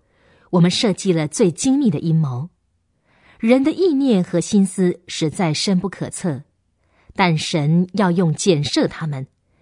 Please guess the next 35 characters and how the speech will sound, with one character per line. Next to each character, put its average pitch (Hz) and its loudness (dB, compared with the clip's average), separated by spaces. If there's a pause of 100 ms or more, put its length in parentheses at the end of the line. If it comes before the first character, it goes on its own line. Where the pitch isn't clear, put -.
(160)
他 233 0
们 190 4
必 196 0
忽 339 2
然 170 2
受 160 -2
伤。 165 -4 (640)
他 214 2
们 175 2
个 196 0
人 160 2
反 156 0
被 165 0
自 202 -4
己 156 -4
的 143 -4
舌 160 -4
头 156 -6
所 139 -6
害， 139 -8 (360)
必 214 0
然 143 -4
跌 131 -6
倒。 139 -8 (760)
所 - 0
有 370 4
看 285 -2
见 220 2
他 196 -2
们 165 2
的 151 -4 (180)
都 190 0
必 185 -2
摇 135 -6
头。 127 -12